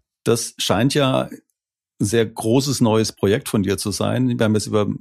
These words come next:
verschiedene, auch sehr große Projekte aus der Vergangenheit gesprochen, aber da du ja unermüdlich bist, hast du natürlich wieder ein sehr großes, in dem Fall wirklich weltumfassendes Projekt. Vielleicht schilderst du es mal ganz kurz,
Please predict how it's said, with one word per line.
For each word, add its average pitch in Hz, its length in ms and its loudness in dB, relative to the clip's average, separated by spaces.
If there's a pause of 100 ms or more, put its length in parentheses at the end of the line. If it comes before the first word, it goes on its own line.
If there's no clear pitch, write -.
(180)
verschiedene, 113 580 2 (720)
auch 101 220 0
sehr 113 240 0
große 107 320 -2
Projekte 101 360 0
aus 98 80 -2
der 104 100 -2
Vergangenheit 110 500 0
gesprochen, 113 420 0
aber 101 280 -2
da 101 160 0
du 101 80 0
ja 104 140 2
unermüdlich 117 600 2
bist, 120 240 0
hast 110 140 0
du 113 60 0
natürlich 110 580 2 (440)
wieder 110 400 4
ein 98 340 0 (280)
sehr 107 220 2
großes, 107 400 -2
in 107 60 0
dem 98 100 0
Fall 101 320 0
wirklich 98 720 -4
weltumfassendes 104 840 -2
Projekt. 90 400 -6
Vielleicht 98 240 -6 (120)
schilderst 117 360 0
du - 20 -2
es 95 120 -4
mal 98 100 -2
ganz 98 220 -4
kurz, - 420 -4